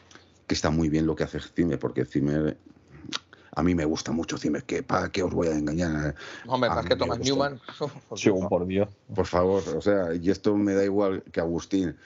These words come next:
Speaker 1: y desde aquí un abrazo a Agustín,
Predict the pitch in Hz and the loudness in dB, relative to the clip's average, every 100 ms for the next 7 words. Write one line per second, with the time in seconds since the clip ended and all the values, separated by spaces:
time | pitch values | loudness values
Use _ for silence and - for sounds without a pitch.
0 | - - - 92 82 80 85 80 101 95 | -20 -20 -8 -2 0 2 0 0 0 0
1 | - _ 95 95 92 95 - _ - 90 | -4 _ 0 2 2 0 -4 _ 0 2
2 | 95 92 80 73 - 101 85 | 2 2 -2 -2 -4 0 -2